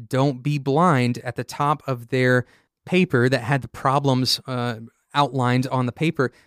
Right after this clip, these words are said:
for those people that he wrote that message to, he saw a significantly better, uh, recovery rate from the Einstellung effect.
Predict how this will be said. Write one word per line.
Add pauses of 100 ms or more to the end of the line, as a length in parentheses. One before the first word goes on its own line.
for
those
people
that
he
wrote
that (140)
message
to, (720)
he
saw
a
significantly
better, (500)
uh,
recovery
rate (200)
from
the
Einstellung
effect.